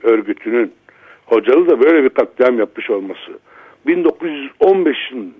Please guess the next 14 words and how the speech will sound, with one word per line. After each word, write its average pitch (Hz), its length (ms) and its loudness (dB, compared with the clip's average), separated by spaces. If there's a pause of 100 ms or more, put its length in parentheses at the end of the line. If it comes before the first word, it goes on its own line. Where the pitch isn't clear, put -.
yapıldığı 147 500 2
gerçeğini 143 760 0 (460)
değiştiriyor 190 560 -2
mu? 196 140 -10 (2250)
Değiştirmiyor. 190 680 -2
Peki 208 520 -4
n-, 165 500 -8
n-, 170 360 -6
niye 233 420 2 (560)
ona 170 320 2
karşı 135 520 -2
bu 143 200 -2 (800)
İşte - 300 -2
bana 226 200 4